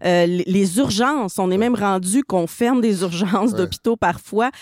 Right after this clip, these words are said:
Speaker 1: Il y a une crise d'accès aux
Speaker 2: Ouais.
Speaker 1: services qui est très claire. Une fois qu'on a accès aux services, en général, ce qu'on,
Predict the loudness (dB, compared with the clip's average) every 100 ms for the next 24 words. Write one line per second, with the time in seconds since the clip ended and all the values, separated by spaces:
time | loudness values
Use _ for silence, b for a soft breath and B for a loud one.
0 | B -2 0 0 -2 -2 -2 -2 -2 -4
1 | 0 0 2 0 -2 -2 -2 -2 -2 -8
2 | -6 -6 -6 -4 -2 -4 B B B B
3 | -2 -2 0 0 0 0 0 -2 -2 -2
4 | 0 -2 -2 -2 -2 -2 -2 -2 -2 -4
5 | -6 -4 -4